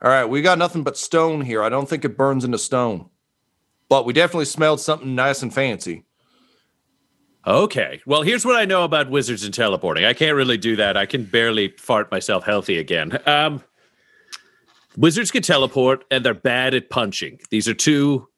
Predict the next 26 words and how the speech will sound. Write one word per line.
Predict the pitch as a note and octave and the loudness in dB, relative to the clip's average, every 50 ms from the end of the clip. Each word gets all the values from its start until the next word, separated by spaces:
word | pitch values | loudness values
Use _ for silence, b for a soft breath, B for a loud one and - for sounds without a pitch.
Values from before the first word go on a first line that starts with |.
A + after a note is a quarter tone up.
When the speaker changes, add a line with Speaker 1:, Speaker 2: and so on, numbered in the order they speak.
| _ _ _ _ | _ _ _ _
Speaker 2:
universal | - G#2 A2+ D3 E3 E3 D3+ B2+ D3 C3 - - B2 A2+ | -10 -2 2 2 2 2 2 2 0 0 0 -2 -6 -6
truths. | - - G2+ F2 D2 C2+ - - - - _ _ _ _ _ _ _ _ _ _ | -6 -6 -6 -6 -6 -6 -10 -14 -16 -18 _ _ _ _ _ _ _ _ _ _
Uh, | B2 C3+ C#3 C#3+ C3+ | 2 2 4 2 2
have | D#3 E3+ E3+ | 0 -2 0
you | B3+ D4 | 0 0
guys | E4 B3 - | 0 0 2
had | A3+ A#3 A3+ G#3 | 2 2 2 2
any, | G3+ F#3 F3+ E3+ | 2 2 2 2
like, | D3 C3+ A#2+ - - | 2 0 0 -2 -6
storerooms | - - - D#3 D3+ D3+ D3 C#3+ C#3 C#3+ C#3 C3+ C3 A#2 - - - - _ C3+ | -10 -4 -2 0 2 2 2 2 2 0 0 0 -2 -4 -6 -8 -10 -4 _ 0
that | A#2+ A#2 - - | 0 0 0 -2
have | B2 B2 A2 F2 | -4 -6 -4 -4
not | G2+ G#2 B2+ C3+ C#3 C#3+ - G2+ | -2 -2 0 0 0 -2 -4 -4
had | G#2 A#2 G#2+ G2+ F2 | -4 -2 -2 -2 -2
the | F2 G#2 | -2 0
lavender | G2+ G2 F#2+ F#2 D#2 F#2 F2 F2+ | 0 0 0 -2 -2 -4 -6 -6
scent | - - - G2 F2 E2 - | -4 -2 -2 -2 -2 -2 -2
or | G#2 F2+ | -4 -2
people | - A#2+ A2 - - F#2+ | 0 -2 -2 0 0 -2
moving | F2+ F#2+ F#2+ E2 F2 E2 | 0 0 0 0 0 -4
shit | - - A#2 G2 E2 | -2 -2 -2 0 0
around | E2 D#2+ E2+ D#2+ D2 C#2 D2 | 0 -2 -2 -2 -2 -4 -8
in | C2 A#1 | -12 -12
'em? | A#1 B B B B B B B B B B B B B B B B B B B _ A#2+ | -16 B B B B B B B B B B B B B B B B B B B _ 4
Speaker 1:
Um, | B2+ C3 C3+ C3+ C3+ C3 C3 B2 A2 - _ _ _ _ - | 4 6 6 4 2 2 0 -2 -6 -10 _ _ _ _ -4
uh, | A#2+ A#2+ | -2 -2